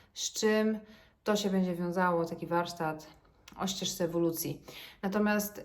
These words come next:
przesłuchajcie sobie jeszcze raz tą aktualizację, ponieważ to jest dosyć zawiłe, to, co Wam dzisiaj powiedziałam, ale jest istotne, ponieważ ten, y, ja już teraz naw-, nawet tego nie nazwę węzłem, tylko ten proces nadchodzi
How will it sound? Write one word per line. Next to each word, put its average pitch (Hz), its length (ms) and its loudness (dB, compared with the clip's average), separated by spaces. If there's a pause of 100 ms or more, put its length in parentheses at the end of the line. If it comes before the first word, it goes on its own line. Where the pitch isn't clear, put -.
(180)
przesłuchajcie 247 580 2
sobie 185 240 2
jeszcze 180 200 2
raz 185 160 2
tą 180 120 0
aktualizację, 175 580 0
ponieważ 175 440 -4
to 175 100 -2
jest 165 240 -2
dosyć 226 340 0
zawiłe, 226 400 4
to, 156 140 -2
co 180 140 -4
Wam 175 180 -2
dzisiaj 180 160 -6
powiedziałam, 185 540 0
ale 180 200 2
jest 220 220 2
istotne, 196 560 0 (280)
ponieważ 190 380 2
ten, 240 240 0
y, 180 540 -2 (300)
ja 202 100 4
już 214 120 2
teraz 220 220 2
naw-, 226 240 0
nawet 220 260 2
tego 202 200 -2
nie 190 120 4
nazwę 185 300 2
węzłem, 240 600 0
tylko 185 200 -4
ten 156 240 -4
proces 202 680 0 (420)
nadchodzi 185 1000 4